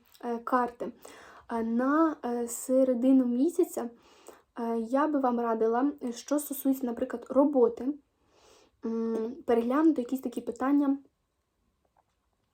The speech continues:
м, е, що стосується, наприклад, вашого колективу, так, з ким ви працюєте. Е, будьте більш відкритими, е, не бійтеся розповідати, так, наприклад,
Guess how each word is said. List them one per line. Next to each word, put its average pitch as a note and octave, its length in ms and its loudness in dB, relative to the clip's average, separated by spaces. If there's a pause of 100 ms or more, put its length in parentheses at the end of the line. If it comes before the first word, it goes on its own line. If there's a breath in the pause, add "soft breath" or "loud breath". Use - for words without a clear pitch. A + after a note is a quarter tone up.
м, A#3 380 -2 (520 soft breath)
е, A3+ 400 -2
що D4 180 -4
стосується, D4+ 400 0
наприклад, D4 380 4
вашого C4+ 460 4
колективу, B3+ 720 4
так, C4 280 2
з - 80 -18
ким B3 200 -2
ви B3 120 -2 (440 soft breath)
працюєте. B3 880 2 (520 soft breath)
Е, B3 100 -2
будьте F4+ 360 6
більш C4+ 320 4
відкритими, C4 1000 4 (680 soft breath)
е, A#3 420 -2
не A#3+ 200 0
бійтеся B3+ 760 6
розповідати, B3+ 1000 6
так, C4+ 320 6
наприклад, A#3+ 580 0